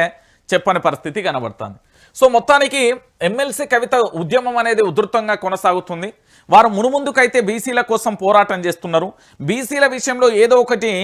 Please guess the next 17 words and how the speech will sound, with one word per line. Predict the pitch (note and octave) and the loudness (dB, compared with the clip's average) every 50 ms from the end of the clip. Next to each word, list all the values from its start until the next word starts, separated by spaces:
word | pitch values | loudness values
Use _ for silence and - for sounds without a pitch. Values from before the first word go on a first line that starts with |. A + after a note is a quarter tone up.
| A3 - _ _ _ _ _ - C3+ | -6 -8 _ _ _ _ _ 0 0
ఆ | D3 D3+ E3 | 2 2 2
నాన్సుడు | G3+ B3 C4+ C#4 - - D4 C#4 C#4 G#3 | 2 2 2 0 -2 -4 -2 -2 2 6
ధోరణి | A#3+ A#3+ B3 A#3+ A#3+ A3+ A3+ G#3+ | 6 6 8 6 4 2 2 2
కాకుండా | A3 A3 A3 A3+ A3 A3 B3+ B3+ | 2 2 2 0 0 0 0 0
ఒక | B3+ G#3+ - | 0 -2 -2
స్పష్టమైన | - G#3+ G#3 - - C4+ B3+ B3+ B3+ B3 A#3 F3 | -2 -2 -2 -2 -2 -2 -2 -2 0 0 0 2
వైఖరి | E3+ G3+ A#3+ A3 - C#4 C#4 A#3+ A#3+ | 2 2 2 2 0 0 2 4 4
కావాలంటూ | A3+ A3 A3 G#3+ G#3+ G#3 G3+ - A3 F#3+ F3+ | 6 6 6 6 4 2 0 -2 -2 0 2
వారు | F3 F3+ E3+ E3+ | 2 2 2 2
పోరాటం | F3 F3+ F#3+ F#3 F#3+ F3+ E3+ E3 | 2 4 4 2 0 -2 -4 -4
చేస్తున్నారు. | D#3+ D3+ - E3+ E3 F3+ A3 A3+ _ _ _ _ _ _ - | -6 -6 -6 -6 -6 -6 -8 -10 _ _ _ _ _ _ 2
ఖచ్చితంగా | G3+ G#3+ - - B3 - - A#3+ A3+ A3+ A#3 A3+ A3+ A3+ A3 - - E3 G3 | 2 2 2 0 -4 0 2 2 2 2 4 4 6 6 4 4 2 0 2
ఏదైతే | A3 A3 B3 A#3 A#3 A3+ A3 G#3+ | 2 2 2 2 2 0 0 0
నలభై | G#3 G#3 G#3+ A3+ A3 A3+ | 0 0 2 4 4 4
రెండు | A3+ G#3+ A3 G#3 - | 4 2 0 2 4
శాతం | A#3 G#3+ - A#3+ G#3+ G3+ F3 | 4 2 4 2 0 2 4
హామీ | G#3 G3+ G#3+ G#3+ G#3+ | 4 4 4 4 0